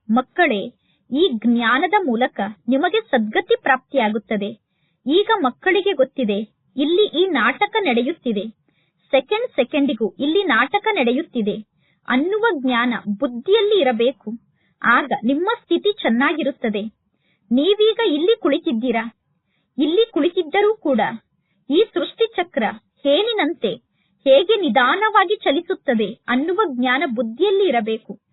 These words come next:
ಸೆಕೆಂಡ್ ಸೆಕೆಂಡಿಗೂ ಗಡಿಯಾರದ ಮುಳ್ಳು ಟಿಕ್ ಟಿಕ್ ಎಂದು ಮುಂದೆ ಹೋಗುತ್ತಿರುತ್ತದೆ.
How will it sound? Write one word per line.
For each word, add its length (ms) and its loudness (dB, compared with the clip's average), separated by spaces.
ಸೆಕೆಂಡ್ 420 0
ಸೆಕೆಂಡಿಗೂ 580 -2
ಗಡಿಯಾರದ 640 2
ಮುಳ್ಳು 300 0
ಟಿಕ್ 280 -4
ಟಿಕ್ 240 -2
ಎಂದು 240 -2
ಮುಂದೆ 360 -2
ಹೋಗುತ್ತಿರುತ್ತದೆ. 920 -2